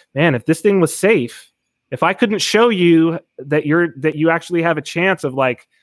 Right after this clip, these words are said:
heart problems, you would have already got, got it." Because I wa-, I need to be able to fly. I wanna be able to go to this thing. I don't see what's the big deal. It's safe. I mean, what's the, you know what I mean?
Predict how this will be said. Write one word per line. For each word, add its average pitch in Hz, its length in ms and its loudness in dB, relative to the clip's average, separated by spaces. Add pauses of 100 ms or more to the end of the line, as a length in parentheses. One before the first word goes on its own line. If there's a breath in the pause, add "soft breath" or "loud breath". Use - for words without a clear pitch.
(200)
heart 208 300 0
problems, 123 600 0
you 180 200 -2
would 180 120 2
have 139 80 0
already 156 440 4
got, 117 320 -6
got 110 220 -6
it." - 80 -14
Because 170 240 -6
I 370 320 -6
wa-, 285 160 -4
I 240 120 0
need 277 140 0
to 302 60 0
be 302 120 -2
able 294 120 2
to 285 60 0
fly. 294 500 2
I 165 100 4
wanna 220 240 4
be 262 80 0
able 269 120 4
to 277 60 2
go 277 100 4
to 269 80 -2
this 269 180 -6
thing. 339 260 0
I 202 80 2
don't 220 160 -2
see 302 180 -2
what's 269 200 0
the 262 80 -4
big 240 180 0
deal. 254 280 2
It's - 140 -10
safe. 202 520 2
I 143 80 0
mean, 147 180 -4
what's 214 200 -2
the, 226 160 -4 (260 soft breath)
you 135 100 -4
know 127 80 2
what 135 100 2
I 123 40 -2
mean? 151 200 -2